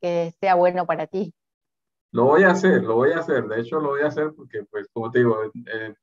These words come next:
Speaker 2: en la otra opción no me fue tan bien, pero con esta sí lo voy a hacer. Y de verdad te lo agradezco muchísimo. Y las personas que estén interesadas aquí en Colombia, al menos vamos a hablarlo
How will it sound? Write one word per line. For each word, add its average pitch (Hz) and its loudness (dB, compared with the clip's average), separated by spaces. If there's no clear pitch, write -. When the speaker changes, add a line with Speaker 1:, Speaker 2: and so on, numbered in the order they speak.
Speaker 2:
en 110 -8
la 117 0
otra 160 -2
opción 156 0
no 151 0
me 147 -6
fue 143 -6
tan 143 -6
bien, 143 -6
pero 113 -4
con 113 -10
esta 120 -8
sí 123 -10
lo 127 -4
voy 117 0
a 107 -6
hacer. - -12
Y - -6
de 110 2
verdad 110 4
te 135 -2
lo 143 2
agradezco 117 0
muchísimo. 110 -6
Y 95 -8
las 117 0
personas 123 -2
que - -6
estén 123 -2
interesadas 123 -2
aquí 98 -18
en - -20
Colombia, 123 -4
al 95 -20
menos 117 -4
vamos 117 -6
a 113 -2
hablarlo 110 -4